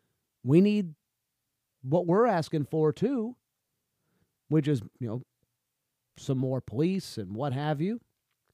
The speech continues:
E M Ts, firefighters, I think are on, part of that.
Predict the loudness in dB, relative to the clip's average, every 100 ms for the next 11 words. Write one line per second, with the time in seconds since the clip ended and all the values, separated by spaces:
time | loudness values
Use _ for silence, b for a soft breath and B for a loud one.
0 | _ _ _ _ _ _ _ -4 0 0
1 | 0 0 0 0 -2 -4 -2 -2 -2 -4
2 | -2 -2 -4 -4 -2 -2 -2 -4 -6 -4
3 | -2 0 -2 -4